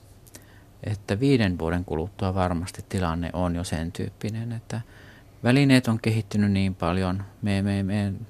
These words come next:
työntekijät ja myös kansalaiset ovat oppineet tämän uuden tyyppisen tavan. Että, ja, ja jotenkin itse,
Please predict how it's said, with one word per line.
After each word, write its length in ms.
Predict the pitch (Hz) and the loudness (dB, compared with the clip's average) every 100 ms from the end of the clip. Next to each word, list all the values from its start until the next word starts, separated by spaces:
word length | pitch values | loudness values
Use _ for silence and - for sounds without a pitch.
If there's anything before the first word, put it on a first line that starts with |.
| - | 0
työntekijät 600 | 127 120 101 - 98 101 | 2 4 0 0 -2 2
ja 60 | 120 | 0
myös 180 | 127 | 0
kansalaiset 680 | - 143 127 92 80 85 - | 2 2 2 2 2 0 -4
ovat 240 | 82 87 - | -4 -4 -2
oppineet 580 | 120 - - 85 78 - | -4 -4 -4 -2 -2 -4
tämän 280 | 82 80 78 | -6 -6 -6
uuden 380 | 82 80 80 95 | -6 -4 -8 -8
tyyppisen 640 | 90 98 - 95 101 104 | -8 -10 -8 -8 -6 -6
tavan. 420 | 104 107 117 123 | -6 -6 -6 -8
Että, 260 | 120 - 117 - - - - - - - - - - | -10 -8 -8 -8 -20 -20 -20 -20 -20 -20 -20 -20 -10
ja, 360 | 113 110 107 - - - - - - | -4 -2 -2 -6 -14 -20 -20 -20 -6
ja 220 | 117 123 | 2 4
jotenkin 380 | 139 147 131 131 | 6 4 6 4
itse, 340 | 143 - 123 | 4 4 4